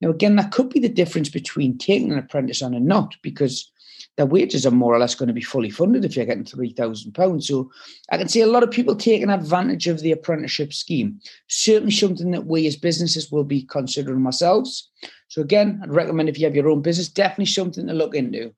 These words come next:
Some great young kids out there coming straight out of school. They're absolute whizzes with technology,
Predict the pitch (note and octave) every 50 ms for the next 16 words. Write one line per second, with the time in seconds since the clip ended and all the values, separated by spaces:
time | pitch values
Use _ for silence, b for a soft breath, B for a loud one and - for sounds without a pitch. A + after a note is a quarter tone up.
0 | b b b b b - - D#3+ D3 C#3+ F#3+ A3 A3+ A3+ A3 - G3 F#3+ D#3 -
1 | G3 F#3 D#3+ F#3+ G3 F3 F3 E3+ F3+ E3+ E3+ - - E3 E3 D#3 D#3 - - -
2 | A3 A3 G#3 G3 F#3 E3+ D3+ - - - E3+ E3 D#3 D#3+ D#3+ D3 D3 b b b
3 | b b b _ E3+ F3+ A3 A3 - - - F#3 - D#3+ E3+ F#3 F3 E3 E3 D#3
4 | D#3 D3+ D3 - E3+ D3+ C#3 E3 E3 E3 D#3+ D#3+ - E3 D#3+ D3+ B